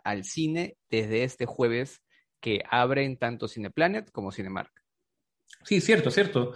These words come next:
Speaker 2: No pensaba, no había pensado en eso. O sea, yo pensaba ir a grabar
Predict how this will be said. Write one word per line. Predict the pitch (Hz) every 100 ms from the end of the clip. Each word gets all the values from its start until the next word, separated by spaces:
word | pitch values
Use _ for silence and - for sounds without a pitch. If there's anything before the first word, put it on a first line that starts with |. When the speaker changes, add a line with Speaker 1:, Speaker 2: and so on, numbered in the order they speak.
| - -
Speaker 2:
No | 185
pensaba, | 190 180 208 196 180
no | 185
había | 214 254
pensado | 262 156 151 214
en | 202 220
eso. | 233 -
O | 190 - _ _ _ _ _
sea, | 135 127 104 -
yo | 147 135
pensaba | 185 196 202 202
ir | 208
a |
grabar | 185 120 117 131 139 165 214